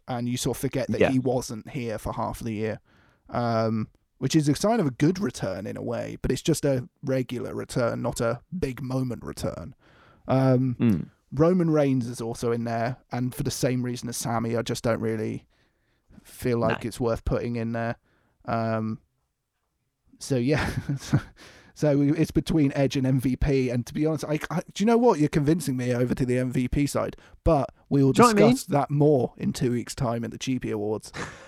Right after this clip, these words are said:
Speaker 1: Um,
Speaker 2: <laughs>
Speaker 1: we have some additional nominees, uh, which are just some extra ones. A couple of them are, well, one of them is female superstar, and the other is male superstar, which I've already explained is part of Sup-,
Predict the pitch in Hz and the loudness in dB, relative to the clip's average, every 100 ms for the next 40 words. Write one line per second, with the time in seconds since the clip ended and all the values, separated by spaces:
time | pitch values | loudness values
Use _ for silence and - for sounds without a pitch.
0 | - 151 151 151 147 147 147 - - - | -2 6 8 10 8 6 2 0 0 0
1 | - _ _ _ 165 190 202 175 180 - | 0 _ _ _ 6 8 6 4 2 4
2 | 190 - 151 131 120 120 117 113 107 - | 4 4 4 4 2 -2 -6 -6 -8 -12
3 | - _ _ _ _ _ _ _ - - | -16 _ _ _ _ _ _ _ -18 -2
4 | 143 139 131 139 143 151 170 - 165 151 | 0 2 2 0 0 2 0 2 0 0
5 | - _ 160 156 - 151 139 156 202 185 | -4 _ -2 -2 0 2 2 2 2 4
6 | 190 160 151 147 139 135 143 165 160 143 | 4 6 4 4 2 2 2 4 4 4
7 | 135 151 139 123 123 131 - 127 117 120 | 2 2 2 0 -2 -2 0 0 0 0
8 | 113 113 120 107 - - - 110 104 117 | -2 -2 -2 -2 -4 -6 -4 -2 -2 -6
9 | 113 101 98 - 104 107 110 - - - | -4 -6 -6 -6 -4 -4 -6 -10 -12 -6
10 | 117 101 - 110 - | -6 -6 -6 -6 -6